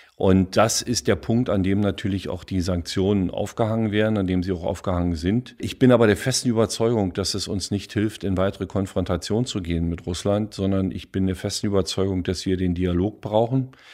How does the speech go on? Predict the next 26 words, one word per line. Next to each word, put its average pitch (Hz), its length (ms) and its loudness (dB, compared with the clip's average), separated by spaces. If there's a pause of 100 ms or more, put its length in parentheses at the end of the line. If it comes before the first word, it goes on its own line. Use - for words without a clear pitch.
(260)
So 107 420 2
wie 113 240 2
in 104 220 0
den 101 160 4
siebziger, 110 500 0
achtziger 101 400 0
Jahren 95 400 2
es - 180 -6
ja 98 80 4
auch 101 140 -2
Sozialdemokraten 101 960 0
vor 95 160 -2
allen 98 80 0
Dingen 95 160 0
waren, 101 240 -2
die 98 120 -4
den 92 220 0
Dialog 95 640 0
der 95 120 2
Bundesrepublik 101 800 0
mit 101 140 0
der 101 100 4
damaligen 98 440 2
D-D-R-Führung 98 760 -2
geführt 85 500 -10
haben. 82 240 -10